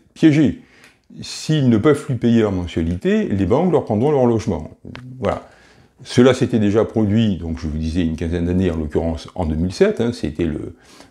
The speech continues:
le déclencheur de la, de la crise financière de, de deux mille huit, avec la crise, ce qu'on avait, ce qu'on avait appelée la crise des subprimes, qui avait mis des millions d'Américains à la rue.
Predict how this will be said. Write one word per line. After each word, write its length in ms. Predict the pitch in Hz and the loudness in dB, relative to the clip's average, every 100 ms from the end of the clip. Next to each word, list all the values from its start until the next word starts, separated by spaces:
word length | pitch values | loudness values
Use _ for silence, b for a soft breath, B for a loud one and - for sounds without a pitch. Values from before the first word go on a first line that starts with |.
| - | -10
le 80 | 78 | 0
déclencheur 800 | 85 104 104 92 - 110 107 - | 2 2 2 0 4 6 6 2
de 120 | 76 | -8
la, 260 | 76 76 - | -8 -10 -12
de 100 | 80 | -10
la 120 | 71 | -10
crise 220 | - 117 - | -2 -2 -2
financière 580 | 92 87 80 107 87 | -4 -4 0 0 2
de, 80 | 73 73 - - | -2 -8 -12 -14
de 120 | 78 | -12
deux 80 | 82 | -8
mille 180 | 82 98 | -2 2
huit, 280 | 160 202 - b b b b b b _ | 2 0 -8 b b b b b b _
avec 260 | 101 104 98 | 2 4 4
la 120 | 90 | 0
crise, 280 | - 175 143 | 4 2 2
ce 60 | |
qu'on 120 | 98 | -2
avait, 180 | 87 87 85 | -2 -4 -8
ce 80 | - | -6
qu'on 80 | 87 | -2
avait 160 | 82 | 0
appelée 320 | 85 92 98 80 | 0 0 0 0
la 160 | 76 | -6
crise 320 | 82 123 101 | -2 0 0
des 180 | 80 78 | -2 -6
subprimes, 600 | - 107 - 151 196 214 220 B B B | -2 -4 2 2 4 2 0 B B B
qui 140 | - 85 | -2 0
avait 200 | 80 87 | 2 2
mis 160 | 170 | 4
des 180 | 135 139 | 6 6
millions 320 | 127 110 110 | 6 4 2
d'Américains 760 | 95 85 78 80 80 135 165 180 - _ | 0 -2 -2 -4 0 0 0 -4 -8 _
à 100 | 135 | 2
la 100 | 113 | 4
rue. 140 | 95 | 2